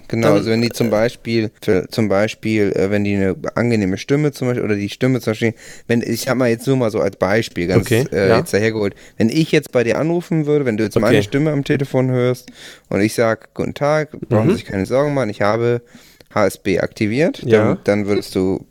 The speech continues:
Speaker 2: Gut, dann
Speaker 1: dann
Speaker 2: weiß
Speaker 1: ist
Speaker 2: ich
Speaker 1: natürlich, dann ist es natürlich vertrauenswürdig,
Speaker 2: Genau, die
Speaker 1: ne?
Speaker 2: Leitung ist dann erstmal sicher, das stimmt, ja.
Speaker 1: Ja,
Speaker 2: Und die Stimme kenn
Speaker 1: okay.
Speaker 2: ich ja auch, also ich weiß ja, dass du
Speaker 1: Genau,
Speaker 2: das bist.
Speaker 1: du hast mich ja auch schon mal gehört.
Speaker 2: Genau,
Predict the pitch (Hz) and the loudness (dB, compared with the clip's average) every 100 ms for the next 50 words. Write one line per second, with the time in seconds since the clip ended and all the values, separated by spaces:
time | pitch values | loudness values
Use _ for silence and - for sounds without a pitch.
0 | - 202 127 107 104 117 127 101 127 120 | -18 -4 0 2 4 4 2 0 0 -2
1 | - 117 120 123 120 - 139 131 110 - | 0 -2 0 0 0 0 0 0 -2 -8
2 | - - 78 78 127 110 98 95 98 98 | -12 -6 -6 -2 0 2 0 2 2 0
3 | 101 98 - 95 - - 95 95 92 110 | -2 -4 -2 -2 0 0 0 0 -2 -2
4 | 101 - 101 - 101 95 127 - 151 156 | 0 0 0 2 2 2 2 0 0 0
5 | 165 139 85 - 95 - 98 101 104 110 | 2 2 0 -4 -8 -4 0 0 2 0
6 | 110 120 113 - 160 139 92 92 113 - | 0 -2 -2 2 4 4 2 -2 -2 -6
7 | - 120 127 117 113 - 120 113 107 92 | -2 0 2 0 0 -2 -2 0 0 0
8 | 92 - 117 98 87 | -2 -2 0 2 -2